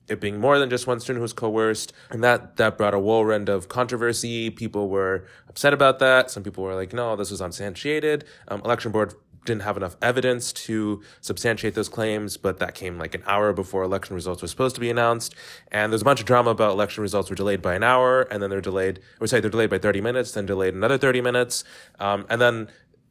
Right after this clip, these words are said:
there were results, but then the election board was, like, questioning whether the results, they had to disqualify people, but then they didn't disqualify people. So yeah, it was just a total mess. And this, this, um,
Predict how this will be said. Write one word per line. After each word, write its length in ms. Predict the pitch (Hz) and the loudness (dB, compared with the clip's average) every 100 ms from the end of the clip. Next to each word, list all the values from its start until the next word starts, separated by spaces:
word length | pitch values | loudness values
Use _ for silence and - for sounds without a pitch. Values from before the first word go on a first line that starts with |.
| - | -8
there 180 | 101 107 | -2 0
were 100 | 101 | 0
results, 560 | 107 147 165 156 - | 4 4 6 2 -2
but 140 | - 127 | -2 0
then 100 | 117 | 2
the 60 | |
election 280 | 110 107 - | 2 0 0
board 180 | 104 98 | -2 0
was, 200 | 92 - | -2 -6
like, 140 | 87 | -8
questioning 520 | - 143 - 135 127 | 0 0 0 -4 -2
whether 180 | 120 113 | 0 0
the 100 | 107 | 0
results, 560 | 101 101 113 104 - - | -2 0 0 0 -4 -8
they 100 | 110 | -6
had 60 | |
to 40 | 95 | -6
disqualify 480 | 95 - 135 127 120 | -2 2 4 4 -2
people, 300 | 127 127 113 | -4 -6 -4
but 80 | |
then 80 | 98 | -4
they 100 | 92 | -2
didn't 160 | 107 160 | -2 -2
disqualify 460 | 160 156 147 147 | -2 -2 0 -2
people. 360 | 139 143 139 139 - - | -4 -6 -6 -6 -10 -14
So 120 | - | -4
yeah, 40 | 233 | 2
it 40 | |
was 100 | 151 | 4
just 140 | 202 170 | 4 0
a 40 | |
total 300 | - 185 156 | 6 8 8
mess. 320 | 117 107 - | 6 4 2
And 80 | 117 | -4
this, 220 | 110 - - - - | -4 -6 -12 -20 -6
this, 340 | 120 117 - - | -4 -2 -4 2
um, 320 | 117 107 92 | 2 2 -2